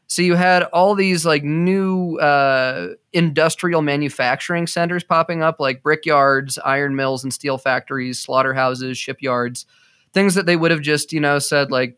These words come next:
"Well, fuck it, it's too expensive, we'll just pay to have it shipped." They were now making for themselves over there. And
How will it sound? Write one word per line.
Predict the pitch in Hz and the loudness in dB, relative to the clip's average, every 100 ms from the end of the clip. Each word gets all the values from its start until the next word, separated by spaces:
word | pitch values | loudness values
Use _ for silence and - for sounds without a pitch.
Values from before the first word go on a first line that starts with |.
| _ | _
"Well, | 160 160 147 | -4 -4 0
fuck | 160 147 | 0 0
it, | 143 | -2
it's | 131 | -4
too | 156 | -6
expensive, | 143 - 135 135 139 | -6 -2 -2 -2 -6
we'll | 127 127 | -6 -8
just | 123 | -8
pay | 139 127 | -4 -2
to | |
have | 123 120 | -2 -4
it | 117 | -6
shipped." | - 120 117 _ _ _ _ | -6 -6 -6 _ _ _ _
They | - 156 | 0 2
were | 156 | 2
now | 151 151 | 2 2
making | 143 143 143 | 0 -2 -4
for | 135 131 | -6 -6
themselves | 123 139 127 120 | -6 -2 -2 -2
over | 120 110 | -6 -8
there. | - 143 - _ _ _ _ _ _ _ | -8 -10 -16 _ _ _ _ _ _ _
And | 214 285 247 233 254 240 | 0 2 4 4 2 -2